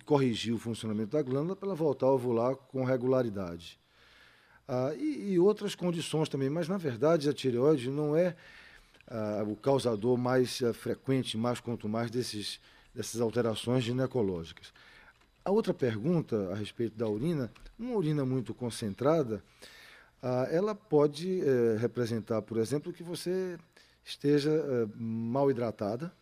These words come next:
ah, não esteja diluindo suficientemente a urina, sem que nada esteja errado com isso. A alteração do aspecto e da coloração,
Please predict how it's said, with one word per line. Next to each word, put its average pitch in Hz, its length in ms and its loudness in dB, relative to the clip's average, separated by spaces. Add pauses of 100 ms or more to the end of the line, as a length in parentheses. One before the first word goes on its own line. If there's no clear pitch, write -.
(540)
ah, 107 300 -10
não 104 160 -10
esteja 117 280 -2
diluindo 123 440 -2
suficientemente 110 800 -4
a 110 40 0
urina, 120 360 -4 (520)
sem 110 220 -6
que 101 340 -6 (220)
nada 107 400 -6
esteja 101 580 -4
errado 107 440 -2
com 101 160 -6
isso. 113 340 -4 (500)
A 107 520 -2 (260)
alteração 160 800 2
do 147 200 0
aspecto 139 680 2
e 117 40 -6
da 123 120 0
coloração, 117 800 -2